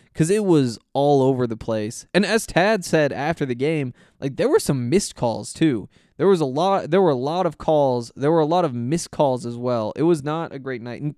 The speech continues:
personally, I think everybody kinda got screwed over by it. There were a lot of players in foul trouble. Uh, for Colorado, Tristan da Silva and Neek Clifford both ended with four.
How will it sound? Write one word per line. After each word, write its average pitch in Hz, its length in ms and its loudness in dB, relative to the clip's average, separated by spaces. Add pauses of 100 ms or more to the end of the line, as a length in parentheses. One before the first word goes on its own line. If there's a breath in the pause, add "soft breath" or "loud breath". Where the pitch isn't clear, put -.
personally, 180 420 2
I 127 60 0
think 131 280 -4 (500 soft breath)
everybody 139 600 2
kinda 143 300 0
got 139 180 0
screwed 143 300 2
over 135 220 6
by 135 240 2
it. 135 180 -2 (680)
There 156 260 2
were 156 100 6
a 127 60 4
lot 120 280 -2
of 123 60 -4
players 127 340 0
in 123 120 -6
foul 123 260 0
trouble. 123 420 -4 (340 soft breath)
Uh, 117 200 -4
for 139 120 -4
Colorado, 135 580 2
Tristan 143 320 0
da 123 40 -2
Silva 127 360 0
and 117 120 -2
Neek 127 160 -4
Clifford 120 440 -4
both 117 320 -4
ended 117 340 -6
with 117 160 -4
four. 123 460 -2